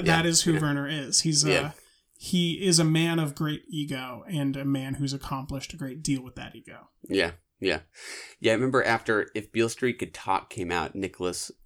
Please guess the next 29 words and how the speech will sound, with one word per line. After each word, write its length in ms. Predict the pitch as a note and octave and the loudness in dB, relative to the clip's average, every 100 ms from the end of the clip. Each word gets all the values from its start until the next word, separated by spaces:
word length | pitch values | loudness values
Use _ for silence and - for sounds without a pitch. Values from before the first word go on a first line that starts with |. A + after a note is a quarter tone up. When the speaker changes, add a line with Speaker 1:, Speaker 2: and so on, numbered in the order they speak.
| _ | _
Speaker 1:
Britell, 800 | A#2 A#2 F#2+ - - F#2+ F2 E2+ | -6 -2 -2 -2 -2 2 2 0
the, 200 | F#2 F2+ | -4 -6
the 120 | F2+ | -6
composer, 720 | - F#2+ F#2+ F2+ F2 E2 F2 - _ _ _ - - - _ | -4 -4 -2 -2 -2 -4 -4 -10 _ _ _ -14 -14 -14 _
um, 500 | - F#2 F2 F2 F2 - | -8 -6 -4 -4 -8 -6
in 100 | F2+ | -2
an 60 | F2+ | -2
interview 340 | F2 F2 E2 | -2 -4 -8
talked 320 | D#2+ F2 E2+ | -4 -6 -4
about 180 | F2 F2 | -4 -4
his 160 | F#2 - | -6 -8
two 160 | G2+ | -6
approaches 420 | F2 - F2+ E2+ E2+ | -6 -4 -6 -6 -8
to 80 | E2+ | -6
music 380 | E2+ E2 E2 | -4 -6 -6
and 120 | F2 F2+ | -8 -6
how 400 | E2+ E2 E2 - _ _ - _ _ _ | -6 -4 -6 -12 _ _ -20 _ _ _
he 80 | G#2 | -4
wants 260 | F2+ F#2 - | 0 0 -2
the 80 | |
music 400 | F#2+ F#2 F#2 F2 | -4 -2 0 -2
to 140 | - - | -2 -2
either 520 | F2 F2 E2 E2+ E2+ _ _ - - - - | 0 0 0 0 -4 _ _ -20 -20 -20 0
reveal 540 | G#2 G2+ A2 A#2 A#2 | 0 2 2 4 4
something 480 | A2+ A#2 G#2+ G#2+ G#2 | 4 2 2 2 4
latent 500 | F#2+ F#2 F#2+ G#2 G2 | 4 2 0 -2 -4
in 200 | F#2+ G2 | -4 -4
the 160 | F#2 - | -2 -2
image 380 | F#2 G#2 A#2 B2+ | 0 2 2 0